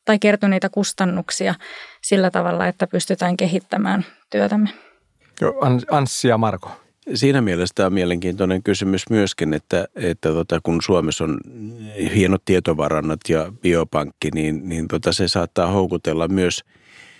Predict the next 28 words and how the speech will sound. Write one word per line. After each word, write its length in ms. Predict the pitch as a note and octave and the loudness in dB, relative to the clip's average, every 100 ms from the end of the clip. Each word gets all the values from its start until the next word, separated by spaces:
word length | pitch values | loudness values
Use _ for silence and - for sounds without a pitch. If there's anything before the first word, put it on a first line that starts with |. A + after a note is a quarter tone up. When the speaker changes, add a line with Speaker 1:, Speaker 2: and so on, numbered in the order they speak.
| _ _ | _ _
Speaker 3:
tutkimusta 600 | B2 A2+ - D2+ D2+ - | 2 2 2 0 -2 -4
Suomeen. 580 | D#2+ E2+ D2 C#2 B1 B1+ - - F2 | -2 0 0 -2 -6 -8 -12 -8 -6
Ja 100 | E2+ | -2
kun 280 | D#2+ D2 G#2 | -2 -2 -2
Suomeen 300 | A#2+ A2+ F#2 | 0 2 0
tulee 240 | F2 E2 F2 | -2 -2 0
tutkimusta, 680 | C3 B2 - G2 F#2 - F#2 | 0 0 0 0 -2 -2 -2
niin 160 | F#2 | 0
tulee 280 | - F#2+ F#2 | 0 2 2
myös 260 | F#2 F2 - | 2 0 -2
investointeja. 960 | G#2 E2 D2+ - - D2+ - - F2 | -2 -2 -2 -4 -4 -4 -4 -4 -4
Eli, 240 | E2 E2 E2 - - | -2 -4 -6 -10 -6
eli 80 | F2 | -4
tota, 380 | F2 E2+ F2 F2+ - - G#2+ - | -4 -2 -2 -2 -6 -10 -8 0
pystytään 540 | G2+ - E2+ F2 E2 - - - _ F#2+ | 0 2 -2 0 -2 -6 -20 -20 _ 0
näillä 220 | F2+ E2+ | 2 2
investoinnilla 680 | F2 E2+ E2 - D#2+ E2 D#2 _ - | 2 0 -2 -2 -2 -2 -4 _ -2
palkkaamaan 460 | E2+ - - B2+ | -2 0 -2 -2
esimerkiksi 320 | C#3 C#3 A#2+ - | -2 -2 -2 -2
tutkimushenkilökuntaa 1200 | A2+ - E2 - F#2 E2+ E2+ E2+ D2+ D#2 D2+ D2 | -2 -2 -2 -2 -2 0 -2 -2 -4 -2 -2 -2
Suomeen 480 | E2 D2 D2 C#2 - - - _ - | -4 -4 -4 -4 -6 -16 -20 _ -2
ja, 200 | E2+ D#2+ - - E2 | 0 0 -4 -6 -4
ja 140 | D#2 | -2
tota, 320 | - D#2 D#2 | -2 -2 -2
kehittämään 480 | - D#2+ - D2+ D#2 | -2 -2 -2 -4 -2
tiedettä 420 | - D#2+ D#2+ - - | 0 0 -2 -4 -4
myös 220 | D#2+ - | -4 -4
Suomessa. 560 | E2 B1+ - - - | -2 -4 -2 -4 -4